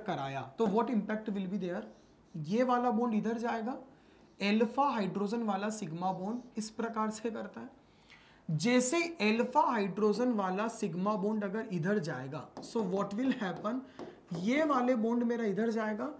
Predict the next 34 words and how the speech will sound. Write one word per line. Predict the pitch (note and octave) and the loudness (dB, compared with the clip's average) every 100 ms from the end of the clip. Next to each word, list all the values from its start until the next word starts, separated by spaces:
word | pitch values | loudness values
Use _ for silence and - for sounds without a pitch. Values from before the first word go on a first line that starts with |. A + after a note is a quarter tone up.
| - - - - | -16 -20 -20 -6
हमारा | A3+ A3+ A#3 A#3+ C#4+ | 0 4 4 2 2
ये | B3+ A3 C4 - | 2 2 2 0
एच | G3 G3 | -2 -2
प्लस | - A3+ B3+ - F#3 | -2 0 0 -2 -2
ऐसा | F3 F#3+ G#3 | -2 0 -4
का | A3+ | -2
ऐसा | A3 G#3 G#3 | -2 -2 -2
ही | G#3+ | -2
रहेगा, | A3 G#3 G3+ A3+ B3+ - - - | -2 -2 -4 -6 -8 -16 -20 -2
इधर | A3 A#3 C#4+ | 2 4 6
आ | C4 | 4
जाएगा | G#3 A3+ A3 G#3+ B3+ | 4 4 2 2 2
डबल | E3 E3+ D#3 G3 G3+ | 2 -2 0 0 0
बॉन्ड, | G#3 B3 - G3 | -2 -4 -4 -4
इधर | F#3+ A3+ | -2 0
आ | G#3+ | 0
जाएगा | F3+ F#3+ F#3+ A3 | -2 -2 -2 -4
सीएच | A#3 - E3 F3 A3+ - | -4 -6 -4 -2 -2 -4
और | F3 | -4
इधर | D#3+ F#3 | -4 -4
आ | F#3 | -4
जाएगा | D3+ D#3+ D#3 F#3+ | -6 -6 -6 -6
सीएस | G3+ - D3+ D#3 D#3 - | -8 -6 -4 -4 -6 -4
टू | A3 | -2
और | D#3 | -2
इधर | D#3 D#3+ | -4 -8
आ | C#3 | -10
जाएगा | C3+ C#3 G3+ | -10 -10 -10
माइनस। | F#3 A#2+ A2+ B2+ - - - - - - - - - - - - _ - - - - _ _ - _ _ _ _ _ - _ _ _ _ - | -10 -12 -14 -20 -20 -20 -20 -20 -14 -12 -12 -14 -20 -20 -20 -20 _ -20 -20 -20 -20 _ _ -20 _ _ _ _ _ -20 _ _ _ _ 0
अब | G3 A3+ | 4 4
आप | A#3+ | 2
सोचो | - D3+ C3+ D#3 A#2 - _ _ _ _ - - | -2 -6 -6 -8 -10 -14 _ _ _ _ -14 -4
यहां | E3+ G3+ - C4 B3+ | 0 0 0 -4 -2
पर | D#4+ | -2